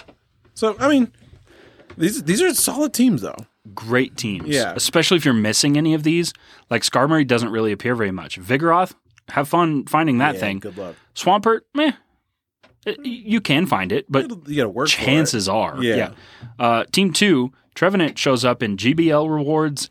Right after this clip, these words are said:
Speaker 2: and daily adventure incense right now.
Speaker 1: And Halloween.
Speaker 2: And maybe in
Speaker 1: <laughs>
Speaker 2: Halloween.
Speaker 1: Which, prediction, shiny Trevenant's coming in Halloween.
Speaker 2: Uh, Stunky. I think it's Stunky first. Stunky
Speaker 1: That's
Speaker 2: feels
Speaker 1: more
Speaker 2: like it's
Speaker 1: reasonable.
Speaker 2: first.
Speaker 1: Yeah,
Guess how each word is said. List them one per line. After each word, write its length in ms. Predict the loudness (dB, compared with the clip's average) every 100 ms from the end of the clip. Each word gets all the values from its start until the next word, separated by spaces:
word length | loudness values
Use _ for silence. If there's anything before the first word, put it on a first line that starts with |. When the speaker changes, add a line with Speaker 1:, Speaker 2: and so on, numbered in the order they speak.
| -6
Speaker 2:
and 340 | -2 -2 -2
daily 260 | 0 2 2
adventure 380 | 2 0 -2 -4
incense 380 | -6 -6 -8 -8
right 160 | -8
now. 240 | -10 -14 -18 _
Speaker 1:
And 500 | -12 -10 -10 -12 -16 -18 -10
Halloween. 560 | -6 -4 -4 -4 -4
Speaker 2:
And 300 | -2 0 2 4
maybe 260 | 4 4
in 80 | 4
Speaker 1:
<laughs> 20 |
Speaker 2:
Halloween. 540 | 2 2 2 -2 -6 -8 -4
Speaker 1:
Which, 300 | -4 -4 -6
prediction, 580 | 0 0 0 -2 -4 -8 _ _
shiny 440 | -2 0 2 0
Trevenant's 500 | -4 -2 0 0 -2
coming 240 | 0 0 0
in 60 |
Halloween. 460 | 0 0 0 -4 -8 -14 -20 _ _ _ _ _ _ _ _
Speaker 2:
Uh, 180 | -2 0
Stunky. 480 | 0 0 -2 -4 -10 -8
I 40 |
think 140 | -6 -4
it's 120 | -2
Stunky 300 | -2 -4 -6
first. 380 | -6 -6 -8 -12 _ _ _ _ _ _ _ _ -6
Stunky 300 | -2 0 0
Speaker 1:
That's 100 | 2
Speaker 2:
feels 260 | 2 4
Speaker 1:
more 80 | 2
Speaker 2:
like 100 | 0
it's 140 | -2 -2
Speaker 1:
reasonable. 140 | -4
Speaker 2:
first. 180 | -4 -4
Speaker 1:
Yeah, 260 | -4 -4